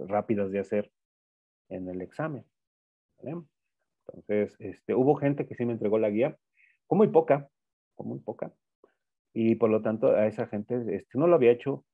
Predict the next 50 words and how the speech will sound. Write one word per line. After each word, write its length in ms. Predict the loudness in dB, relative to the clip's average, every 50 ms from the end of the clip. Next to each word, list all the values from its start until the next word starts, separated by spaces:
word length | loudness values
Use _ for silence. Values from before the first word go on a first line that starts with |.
| _ _ -16
anteriormente, 600 | -16 -12 -8 -6 -6 -4 -4 -6 -8 -8 -10 -12
pues 180 | -10 -10 -8
se 60 | -6 -4
les 160 | -4 -2 -2
va 60 | -2
a 40 | -2
tomar 220 | -2 -6 -6 -8
en 60 | -8
cuenta, 320 | -10 -10 -12 -12 _ -16 -20 _ _ _ _ _ _ _ _ _ _
¿vale? 200 | -20 -20 -20 -20 _ _ _ _ _ _ _ _ _ _ _ _ -8
Porque 220 | -8 -4 0 0
es 80 | 0 2
un, 180 | 2 0 2 2
fue 100 | 0 2
un 80 | 4
gran 160 | 4 4 4
esfuerzo, 380 | 2 0 0 0 0 0 -2 -20 _ _ _ _ _ _ _ _
fue 80 | _ -14
un 60 | -10 -8
gran 160 | -8 -8 -10
esfuerzo 300 | -10 -8 -10 -6 -6 -4
haber 140 | -4 -4 -4
entregado 340 | -6 -8 -6 -4 -2 -2
la 100 | -2 -4
guía. 260 | -4 -2 -2 -2 -2 -4 _ _ _ _ _ _ _ _ _ _ _ _ _ _ _ _
Y 80 | 0 0
aparte 260 | 2 2 2 2 2
se 60 | 0
dieron 220 | 2 2 2 0 -2
cuenta 280 | -4 -6 -4 -6 -6
que 80 | -6 -8
venía 180 | -10 -8 -10 -10
el 60 | -12
examen. 380 | -12 -16 -20 -20 -20 -20 -16
Entonces, 460 | -14 -2 2 2 2 4 4 2 2 4
si 100 | 2 2
la 100 | 2 2
hicieron 500 | 2 4 4 6 6 6 4 2 -2 _ _ _ _ _ _ _ _ _ _ _ _ _ _ _ _ _ _ _ _ _ -6
y 200 | -4 -4 -4 -4 -8 -16 -16 -12 -8
les, 260 | -6 -6 -6 -6 -10 _ -2
la 100 | 0 2
tenían 260 | 4 4 4 4 6
a 40 | 6
la 100 | 6 6
mano, 340 | 6 4 4 2 2 0 -2 -4
nada 100 | -2 -2
más 160 | 0 2 2
había 220 | 2 4 4 4
que 120 | 4 4 2
re-, 200 | 4 0 -4